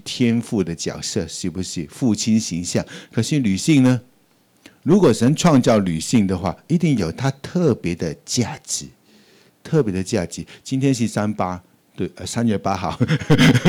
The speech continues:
<laughs> 又讲到以西结记，又讲到一个成熟，迈向成熟的以西结。那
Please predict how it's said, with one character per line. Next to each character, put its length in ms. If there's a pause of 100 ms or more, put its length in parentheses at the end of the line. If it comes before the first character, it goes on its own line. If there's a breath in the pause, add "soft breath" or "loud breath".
(240)
<laughs> 1160
又 160
讲 260
到 220
以 160
西 240
结 240
记， 420 (180 loud breath)
又 160
讲 280
到 200
一 100
个 140
成 480
熟， 360
迈 280
向 300
成 240
熟 160
的 140
以 220
西 260
结。 280 (320 loud breath)
那 220